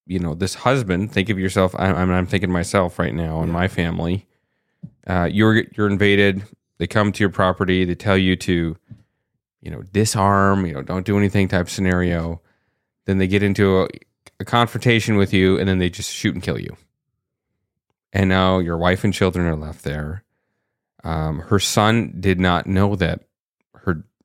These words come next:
Speaker 1: her dad had been killed.
Speaker 2: Yeah.
Speaker 1: And she, you know, proceeded to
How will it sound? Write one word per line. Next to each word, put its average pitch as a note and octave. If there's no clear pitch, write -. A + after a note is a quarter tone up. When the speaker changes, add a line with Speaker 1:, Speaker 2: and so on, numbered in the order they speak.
Speaker 1:
her -
dad F2+
had E2+
been D#2+
killed. F2+
Speaker 2:
Yeah. F2+
Speaker 1:
And F#2+
she, B2
you G2
know, F#2+
proceeded G2
to E2+